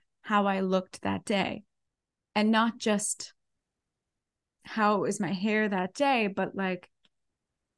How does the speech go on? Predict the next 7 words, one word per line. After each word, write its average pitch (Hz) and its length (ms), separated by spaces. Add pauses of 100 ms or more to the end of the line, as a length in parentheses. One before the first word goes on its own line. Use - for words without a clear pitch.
(680)
I'm 233 140
returning 240 420
from 254 140
the 254 80
holidays, 220 680
so 185 260
maybe 208 380